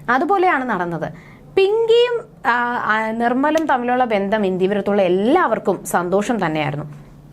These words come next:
ഏറ്റവും കൂടുതൽ സന്തോഷം എന്ന് പറയുമ്പോൾ ഉറപ്പായിട്ടും പിങ്കി മറ്റൊരു ജീവിതത്തിലോട്ട് പോയില്ല എന്നുണ്ടെങ്കിൽ നന്ദയുടെയും ഗൗതമിൻ്റെയും ജീവിതത്തിൽ ഒരു കല്ലുകടിയായിട്ട് പിങ്കി ഉണ്ടാകും. അത് നന്ദയെ തകർക്കുന്ന ഒരു സംഭവം തന്നെയായിരുന്നു.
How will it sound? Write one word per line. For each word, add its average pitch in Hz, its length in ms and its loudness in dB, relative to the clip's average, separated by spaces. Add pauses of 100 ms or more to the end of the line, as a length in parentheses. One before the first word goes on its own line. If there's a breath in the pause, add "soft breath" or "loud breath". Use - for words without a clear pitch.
(560)
ഏറ്റവും 208 280 0
കൂടുതൽ 302 200 0 (100)
സന്തോഷം 254 300 0
എന്ന് 302 100 2
പറയുമ്പോൾ 254 400 0 (720 loud breath)
ഉറപ്പായിട്ടും 381 580 0
പിങ്കി 339 300 2
മറ്റൊരു 339 340 0
ജീവിതത്തിലോട്ട് 294 600 2
പോയില്ല 262 340 2 (160)
എന്നുണ്ടെങ്കിൽ 240 560 0 (200)
നന്ദയുടെയും 262 680 2
ഗൗതമിൻ്റെയും 233 560 2
ജീവിതത്തിൽ 214 460 -2
ഒരു 220 160 0
കല്ലുകടിയായിട്ട് 208 840 0 (160)
പിങ്കി 180 320 -2
ഉണ്ടാകും. 147 400 -4 (480 loud breath)
അത് 202 120 2 (100)
നന്ദയെ 233 360 2 (140)
തകർക്കുന്ന 233 500 0
ഒരു 262 160 0
സംഭവം 226 360 0
തന്നെയായിരുന്നു. 214 520 0